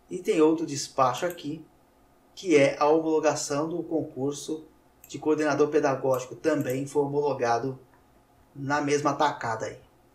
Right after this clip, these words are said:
E estamos, claro, muito felizes pela homologação do concurso. E gostaria de agradecer primeiramente a Deus pela oportunidade de darmos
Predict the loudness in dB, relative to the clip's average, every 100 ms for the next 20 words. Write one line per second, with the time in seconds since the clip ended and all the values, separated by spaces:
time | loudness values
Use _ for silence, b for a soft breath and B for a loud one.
0 | _ _ -4 -2 0 6 6 6 -2 0
1 | 4 4 4 -2 -2 -4 -4 -6 -2 -2
2 | 0 0 0 -2 -8 -10 -14 _ _ _
3 | _ _ 4 6 6 6 2 2 0 -2
4 | -8 -8 -10 -2 -2 -2 -4 -4 -2 -2
5 | 0 -2 -2 -2 -4 -4 0 0 -2 B
6 | B B B _ -8 -2 0 0 0 -4
7 | -4 -4 -6 -4 2 4 4 2 2 2
8 | 2 -2 -6 -8 -6 2 4 4 2 -6
9 | -12 0 2 2 -2 -10 -14